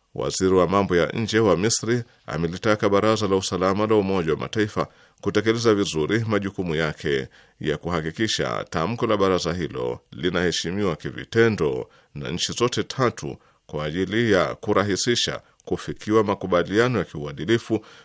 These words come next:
kuhusu bwawa la Nahdha haraka iwezekanavyo. Wakati huo huo, waziri wa mambo ya nje wa Misri amesema nchi yake imepokea taarifa kutoka kwa Ethiopia tarehe ishirini na sita mwezi huu wa Julai,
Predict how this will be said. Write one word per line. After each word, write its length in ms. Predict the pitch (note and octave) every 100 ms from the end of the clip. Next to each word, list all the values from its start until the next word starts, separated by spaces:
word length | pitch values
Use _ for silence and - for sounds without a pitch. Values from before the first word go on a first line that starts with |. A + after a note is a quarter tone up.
| _
kuhusu 380 | A2 A2+ - A2
bwawa 300 | A2+ B2+ B2+
la 100 | B2
Nahdha 540 | G#2 F2+ F2 - C#2+
haraka 460 | C#2 F#2 E2 D2+ C#2+
iwezekanavyo. 800 | C2+ C2 - C#2+ G2 F#2+ D#2 - _ _ _ _ _ _ _ _ _ - -
Wakati 280 | F2 G#2+ A#2
huo 200 | A#2+ A#2+
huo, 420 | A2+ D2 G#1 D2
waziri 260 | F2 A2+ F#2
wa 40 | G#2+
mambo 180 | G#2 G#2
ya 120 | G2
nje 220 | B2+ A#2
wa 80 | F2
Misri 440 | G#2+ A#2+ - C#2
amesema 540 | B1+ C2 - A#2 A2 A#2 C3
nchi 240 | A#2+ -
yake 280 | F2+ D#2 A#2
imepokea 600 | A2 A2 G2+ G2+ - G#2+
taarifa 520 | - D#2 D2 A#2+ B2+
kutoka 540 | C3 F#2+ G2 D#2+ C2 G#2+
kwa 340 | A2+ D2+ B1+
Ethiopia 640 | C2+ - G#2 G#2+ - - -
tarehe 240 | C2 D2+
ishirini 240 | F2 - E2
na 60 |
sita 280 | F#2+ G#2 G#2
mwezi 200 | F2+ E2
huu 160 | F2+ F2+
wa 100 | D2
Julai, 520 | C#2+ C#2 D2 D#2 E2